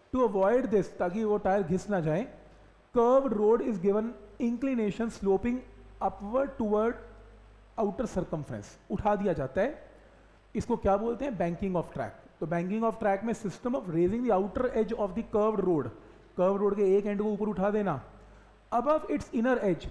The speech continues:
is called banking of tracks, बता दिया मैंने। और angle of banking कितने angle से उठाया उसको क्या बोलते हैं? angle of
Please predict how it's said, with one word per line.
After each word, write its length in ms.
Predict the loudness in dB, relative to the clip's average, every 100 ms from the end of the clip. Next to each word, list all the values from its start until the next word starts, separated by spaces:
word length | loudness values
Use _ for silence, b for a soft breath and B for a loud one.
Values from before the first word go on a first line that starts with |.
| -10 -8
is 180 | -4 0
called 280 | 2 0 -6 -14 -20 -18 -4
banking 320 | -4 -2 -6
of 180 | -6 -10
tracks, 320 | -14 -14 -20 -20 -20 -14
बता 160 | -4 -2
दिया 160 | 0 0
मैंने। 240 | 0 -2 -6 -20 B B B B -4
और 160 | -2
angle 280 | 0 2 2
of 60 | 0
banking 380 | -2 -2 -4 -6 -8 -4
कितने 260 | -2 -2
angle 360 | -2 -2 0 0
से 100 | -2
उठाया 340 | 2 2 2
उसको 220 | 0 -6
क्या 160 | 0 0
बोलते 260 | 2 -2 -2
हैं? 120 | -2
angle 240 | 2
of 60 | 2